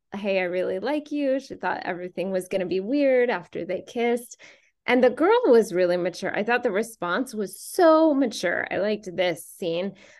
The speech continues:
of saying, like, "Hey, I think you are the coolest person in the world. And actually, if we were a couple, we would be incredible and look so cute together." It was so thoughtful to say that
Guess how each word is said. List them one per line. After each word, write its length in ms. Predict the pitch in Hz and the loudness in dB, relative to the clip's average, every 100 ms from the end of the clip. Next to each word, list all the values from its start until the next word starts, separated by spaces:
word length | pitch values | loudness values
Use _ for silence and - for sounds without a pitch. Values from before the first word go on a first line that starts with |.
| - | -8
of 140 | 202 | -6
saying, 300 | 196 202 185 | 0 2 2
like, 180 | 185 269 | 2 0
"Hey, 320 | - 427 381 | -2 -2 0
I 160 | - 370 | 0 0
think 220 | 403 370 | 2 2
you 120 | 339 277 | 2 0
are 140 | 294 | 0
the 100 | 294 | -2
coolest 440 | 294 302 302 294 | -2 0 0 -2
person 320 | 302 285 277 262 | -2 -4 -2 -4
in 60 | |
the 80 | 247 | -2
world. 300 | 240 240 202 | 0 -2 -2
And 180 | - 214 - | -6 -8 -6
actually, 460 | 302 - 254 240 | -8 -4 -2 -2
if 100 | 214 | -4
we 140 | 233 262 | -8 -6
were 380 | - - - | -4 0 0
a 60 | 214 | 0
couple, 420 | 220 202 - - | -4 -8 -6 -8
we 120 | - - | -8 -8
would 200 | 175 - | -10 -10
be 160 | - | -12
incredible 680 | - 381 - 427 - - 554 | -10 -8 -6 -4 -2 -2 -2
and 80 | - | -2
look 160 | - - | -6 -4
so 220 | 277 285 | -4 -4
cute 280 | - 262 214 | -2 -2 -2
together." 260 | 226 202 - - - | 0 0 -2 -16 -4
It 60 | - | 2
was 200 | 214 214 | 2 4
so 380 | 277 269 277 277 - _ _ _ | 4 6 6 4 -6 _ _ _
thoughtful 720 | 220 214 226 - - 190 175 175 | 0 2 0 -2 -2 0 0 -2
to 200 | 202 170 | -4 -6
say 540 | - 208 185 190 185 | -4 -2 0 0 -2
that 300 | 160 185 | -2 -4